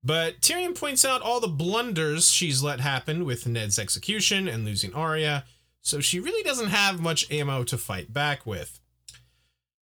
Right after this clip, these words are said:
At Winterfell, Bran and Maester Luwin hold court to help the Northerners with their problems. And my fucking guy Luwin just gives sage advice, per usual.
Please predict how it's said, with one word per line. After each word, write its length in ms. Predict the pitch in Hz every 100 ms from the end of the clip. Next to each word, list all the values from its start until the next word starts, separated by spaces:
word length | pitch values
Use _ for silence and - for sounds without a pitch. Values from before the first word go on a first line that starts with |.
| -
At 160 | 196
Winterfell, 760 | 190 269 349 269 202 175 190 254 - _ _ -
Bran 400 | 127 147 160 175
and 120 | 165
Maester 320 | 160 170 - 135
Luwin 380 | 123 - 151
hold 300 | 160 147 135
court 320 | - 135 139 -
to 60 |
help 160 | 139 -
the 80 | 117
Northerners 540 | 113 113 117 127 175
with 100 | 113
their 120 | 107 92
problems. 680 | 98 92 101 160 - - - _ - _ _ -
And 520 | 139 147 143 131 127
my 140 | 135
fucking 360 | 143 359 294 143
guy 200 | 147 143
Luwin 400 | 123 127 127 120
just 460 | 110 320 - - - _
gives 200 | 175 135
sage 360 | - - 120 110
advice, 640 | 120 117 123 123 - - _ _
per 80 | 123
usual. 480 | 113 117 120 131